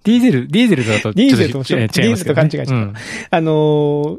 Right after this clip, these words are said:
Speaker 2: 種類が違うのは知ってるんですけど、なんか、そのメリデメとかね、その、大きさが違うだっけ？
Speaker 1: そうですね。
Speaker 2: 大きさが違う。
Speaker 1: あの、まあ、排気量ですね。
Speaker 2: 排気量、
Speaker 1: エンジンの
Speaker 2: パワーが違うってこと？
Speaker 1: パワーがまあ違うっていうところで、
Speaker 2: うん。
Speaker 1: あの、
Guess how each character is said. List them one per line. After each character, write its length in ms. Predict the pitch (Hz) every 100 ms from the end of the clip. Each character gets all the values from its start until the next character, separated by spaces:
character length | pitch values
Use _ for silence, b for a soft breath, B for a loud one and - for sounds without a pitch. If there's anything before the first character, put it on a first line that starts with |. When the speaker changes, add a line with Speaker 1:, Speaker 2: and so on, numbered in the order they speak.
| -
Speaker 2:
種 160 | 254
類 80 | 196
が 40 | -
違 140 | 196
う 20 |
の 60 | 175
は 60 |
知 80 | -
っ 40 | -
て 80 |
る 100 | 143
ん 40 | 135
で 60 |
す 100 | 131
け 120 | - 160
ど、 280 | 185 139 - _ _ -
な 60 | 277
ん 20 |
か、 120 | 165 - _ _ _ _ -
そ 100 | 180
の 60 | 151
メ 120 | 165
リ 120 | 214
デ 100 | 226
メ 140 | 220
と 100 | 214
か 160 | 196 -
ね、 200 | 160 180 -
そ 120 | -
の、 520 | - 71 - - - _ _
大 160 | 214 285
き 80 |
さ 140 | - 277
が 40 | -
違 200 | 170 147
う 100 | - _ -
だ 80 | 143
っ 40 |
け？ 200 | - - -
Speaker 1:
そ 140 | 202
う 40 |
で 40 | 247
す 40 |
ね。 80 | -
Speaker 2:
大 120 | 135
き 20 |
さ 60 | 131
が 0 |
違 0 |
う。 20 |
Speaker 1:
あ 20 | -
の、 40 |
ま 100 | -
あ、 20 | 170
排 320 | - 247 254 _
気 140 | - 294
量 160 | 220
で 60 | 131
す 160 | - 151
ね。 160 | 156 _
Speaker 2:
排 220 | - 233 226
気 100 | 254
量、 120 | -
Speaker 1:
エ 0 |
ン 20 |
ジ 60 | 190
ン 40 |
の 40 |
Speaker 2:
パ 40 | 262
ワ 100 | 180
ー 60 |
が 0 |
違 40 | 123
う 40 |
っ 20 |
て 100 | 104
こ 80 | 76
と？ 80 | -
Speaker 1:
パ 80 | 202
ワ 220 | 151 98
ー 40 |
が 100 | 98
ま 300 | 104 101 98 110
あ 140 | -
違 20 | 110 101
う 80 | 107
っ 40 |
て 200 | - -
い 40 | 123
う 40 |
と 120 | -
こ 100 | 139
ろ 60 | 175
で、 280 | 196 196 - _ -
Speaker 2:
う 60 |
ん。 40 | 175
Speaker 1:
あ 40 |
の、 360 | 165 156 151